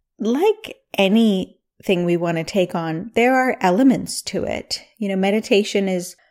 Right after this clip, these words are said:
an activity, a craft, something that we work on and can get better at, and then we can enjoy its fruits. So it's like a tool that we can practice and get better at. And like any other tool or instrument or modality,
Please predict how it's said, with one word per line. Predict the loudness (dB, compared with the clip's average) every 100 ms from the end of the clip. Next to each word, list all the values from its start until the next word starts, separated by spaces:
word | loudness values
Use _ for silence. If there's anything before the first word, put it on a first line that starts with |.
| _ _ _
an | 0 2
activity, | 0 -4 4 6 6 2 -2 -4 -6
a |
craft, | -10 -2 4 6 4 2 -6 -12 -12
something | -8 -2 -2 0 -2 0
that | 0 0
we | 0 0 0
work | 0 2 0 0
on | -4 -2 -4 -4 -6 -4
and | -2 0
can | 2 2
get | 4 2 4
better | 4 4 4
at, | 2 2 0 -2 -4
and | -2 -2 -2 -4 -6 0
then | 0 2
we | 0
can | -2
enjoy | -2 -2 0 0
its | 0 -4
fruits. | -4 -4 -2
So | -2
it's | -2 -2
like | -2
a | -2
tool | -4 -10 0 2 2 0 -6 -6
that | -6 -4
we | -4 -6 -8
can | -8 -6
practice | 0 0 0 -8 -6
and | -4 -4
get | -2
better | -2 0 0
at. | 0 -2 -14 -20 _
And | -4
like | -2
any | 2 4 6
other | 4 2
tool | -2 -2 0 2 0 -4 -12 _ _ _ 2
or | 6 6
instrument | 4 2 -2 -2 0 0 -2 -2 -4 -6
or | 0 2
modality, | 4 4 2 0 0 0 -2 -2 -4